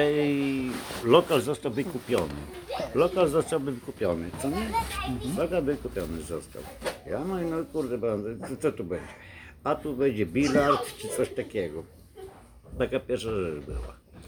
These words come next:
Speaker 1: A później się okazuje, że co innego.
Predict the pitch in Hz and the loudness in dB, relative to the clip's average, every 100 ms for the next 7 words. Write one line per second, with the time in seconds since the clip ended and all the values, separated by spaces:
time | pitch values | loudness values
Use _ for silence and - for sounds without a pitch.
0 | - - 95 160 196 185 180 180 180 131 | -20 -14 -6 0 0 0 -2 -2 -4 -2
1 | 143 151 196 156 113 151 160 165 160 160 | -2 0 0 -2 -2 -2 0 2 2 0
2 | 160 156 156 - - - _ - - _ | -2 -4 -8 -12 -18 -20 _ -20 -20 _
3 | _ - 196 208 220 170 98 | _ -2 4 4 4 2 0